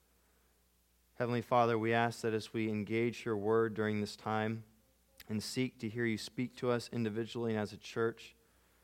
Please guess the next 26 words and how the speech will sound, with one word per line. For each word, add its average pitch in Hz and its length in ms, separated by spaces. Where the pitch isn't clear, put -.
we 123 100
pray 135 240
that 131 240
you 135 80
would 120 140
give 123 180
us 123 360
open 139 320
minds, 127 560
open 127 380
ears, 123 360
and 113 140
open 123 280
hearts 113 580
to - 100
receive 131 560
your 127 160
word 117 340
precisely 123 680
the 110 140
way 110 240
that 107 240
you 107 100
intended 101 420
it 104 140
to. 98 300